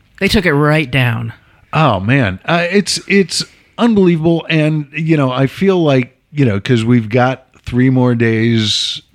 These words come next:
Speaker 2: to wrap up the trial. Um,
Speaker 1: Uh,
Speaker 2: so it, it feels
Speaker 1: yeah.
Speaker 2: like we're getting the epilogue. Like, this Friday
Speaker 1: Yeah,
Speaker 2: was the
Speaker 1: that was it.
Speaker 2: climax.
Speaker 1: Today is our first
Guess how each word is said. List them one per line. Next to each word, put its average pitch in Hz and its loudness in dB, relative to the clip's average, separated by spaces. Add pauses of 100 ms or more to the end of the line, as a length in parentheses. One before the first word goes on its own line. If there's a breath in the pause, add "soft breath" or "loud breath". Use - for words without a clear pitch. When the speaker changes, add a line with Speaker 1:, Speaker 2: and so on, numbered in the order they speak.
Speaker 2:
to 113 0
wrap 107 0
up 113 -2
the 110 -2
trial. 98 -2
Um, 87 -2 (120)
Speaker 1:
Uh, 214 -6 (140)
Speaker 2:
so 139 2
it, 135 -2
it 143 2
feels 175 0
Speaker 1:
yeah. 160 0
Speaker 2:
like 143 -2
we're 135 0
getting 123 0
the 101 -2
epilogue. 85 -6
Like, 120 0
this 160 0 (160)
Friday 165 -2
Speaker 1:
Yeah, 165 2
Speaker 2:
was 143 0
the 143 -2
Speaker 1:
that 226 -2
was 220 0
it. - -2
Speaker 2:
climax. 185 -4
Speaker 1:
Today 277 2
is 220 -2
our 196 0
first - -2